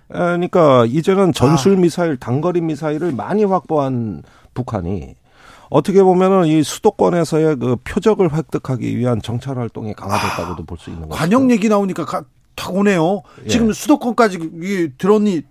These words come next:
Speaker 2: 날라왔잖아요. 무인기가.
Speaker 1: 네.
Speaker 2: 그런데요.
Speaker 1: 음.
Speaker 2: 좀 우리 군의 대응은 조금 아쉬웠어요. 전투기가 출격하다가 추락하고요.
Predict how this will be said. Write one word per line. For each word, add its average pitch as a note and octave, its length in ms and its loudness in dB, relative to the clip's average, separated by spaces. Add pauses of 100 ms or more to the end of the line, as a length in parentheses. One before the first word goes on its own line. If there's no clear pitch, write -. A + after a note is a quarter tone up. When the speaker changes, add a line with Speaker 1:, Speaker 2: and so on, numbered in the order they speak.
Speaker 2:
날라왔잖아요. F3 720 2
무인기가. C#3+ 720 2 (120)
Speaker 1:
네. G#2+ 120 0
Speaker 2:
그런데요. D#3+ 920 2
Speaker 1:
음. D2+ 220 -10 (720)
Speaker 2:
좀 G#3 360 -2
우리 A3 520 4
군의 G#3 320 -2
대응은 F3+ 440 -2
조금 - 340 -10
아쉬웠어요. E3+ 880 0
전투기가 G3+ 800 2 (460)
출격하다가 A3 680 0
추락하고요. F3 1160 -2